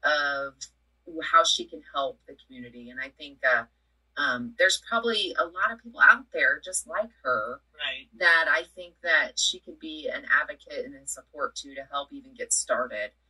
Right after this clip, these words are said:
Speaker 1: Um, I loved how she talked about, you know, we don't, our agency doesn't get a whole lot of kudos, but I loved how she talked about the training was so helpful.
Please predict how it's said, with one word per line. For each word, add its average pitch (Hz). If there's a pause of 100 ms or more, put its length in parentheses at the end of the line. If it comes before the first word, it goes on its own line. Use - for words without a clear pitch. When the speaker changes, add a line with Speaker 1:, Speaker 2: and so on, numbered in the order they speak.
(300)
Speaker 1:
Um, 131 (680)
I 180
loved 175
how 165
she -
talked -
about, 151 (160)
you 226
know, 190
we 214
don't, 220 (580)
our 185
agency 175 (140)
doesn't 175
get 175
a -
whole 359
lot -
of -
kudos, 190
but 202
I 185
loved 202
how 190
she -
talked -
about 160
the -
training 151
was 139
so 147
helpful. 160